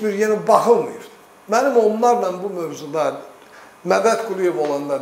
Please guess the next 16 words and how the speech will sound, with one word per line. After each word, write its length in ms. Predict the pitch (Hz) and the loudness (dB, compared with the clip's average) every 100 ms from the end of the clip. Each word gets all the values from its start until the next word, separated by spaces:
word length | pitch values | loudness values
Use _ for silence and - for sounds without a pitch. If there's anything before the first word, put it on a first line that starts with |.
| 143 | -4
Dövlət 400 | 160 180 180 165 | -4 -2 -4 -4
Təhlükəsizlik 720 | 143 139 - 139 151 151 147 | -6 -6 -8 -8 -10 -12 -10
Xidmətinə 400 | 160 165 143 190 185 | -6 -6 -4 -4 0
müraciətim 560 | 185 180 185 165 202 190 | 0 2 0 -2 -2 0
olub 240 | 196 208 - - - - - - - - - | 2 0 -2 -12 -18 -20 -20 -20 -20 -20 -6
ki, 160 | 208 214 196 | 0 0 4
mən 240 | 202 208 202 | 4 4 2
nömrələri 580 | 190 180 185 180 185 190 | -4 0 0 2 0 0
vermişəm 560 | 175 165 156 156 151 143 | -2 -4 -8 -8 -8 -10
ki, 240 | - 151 147 | -12 -12 -6
mənə 320 | 160 175 185 | -4 0 -2
zəng 400 | 160 160 170 165 | -2 -4 -4 -4
eləyib 400 | 147 147 147 147 | -4 -4 -4 -4
ölümlə 320 | 151 160 143 135 | -4 -4 -6 -6
təhdid 400 | 131 120 - 135 135 | -6 -8 -10 -10 -10
edirlər. 600 | 123 123 123 117 104 - | -8 -8 -4 -4 -4 -10